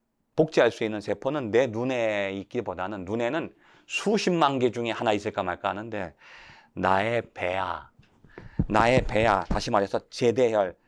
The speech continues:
탯줄, 그 속에는 이게 줄기세포가 거의 대부분이에요. 그러니까 그 안에서, 생식세포 안에서 끄집어내서 복제하면 나를 만들 수 있지만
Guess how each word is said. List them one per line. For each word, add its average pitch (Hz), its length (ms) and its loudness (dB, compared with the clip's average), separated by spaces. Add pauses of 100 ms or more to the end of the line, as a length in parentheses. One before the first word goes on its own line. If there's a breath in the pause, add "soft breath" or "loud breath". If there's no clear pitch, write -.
(100)
탯줄, 107 560 -4 (600 soft breath)
그 139 120 -4
속에는 131 400 2
이게 110 420 -6 (380)
줄기세포가 151 880 -2 (160)
거의 151 380 4
대부분이에요. 113 760 -6 (760 soft breath)
그러니까 170 180 0
그 - 240 0
안에서, 147 400 4
생식세포 151 640 0
안에서 127 200 0
끄집어내서 143 580 -4
복제하면 117 680 -4 (380 soft breath)
나를 117 300 0
만들 104 260 -6
수 - 140 -6
있지만 92 520 -10